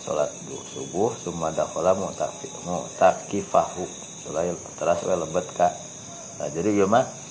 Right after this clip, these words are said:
lamun dina itikaf mah sah meureun bil aya kapling teh.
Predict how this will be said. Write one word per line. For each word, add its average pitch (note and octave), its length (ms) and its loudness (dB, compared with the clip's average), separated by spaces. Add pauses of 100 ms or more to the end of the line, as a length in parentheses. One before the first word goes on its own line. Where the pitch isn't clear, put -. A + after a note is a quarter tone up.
(400)
lamun F2+ 160 0
dina F#2 240 2
itikaf - 400 2
mah A#2+ 160 4
sah B2+ 320 4
meureun G#2+ 240 2
bil A#2 240 4 (160)
aya F#2+ 240 4
kapling G#2 480 2
teh. A2 160 0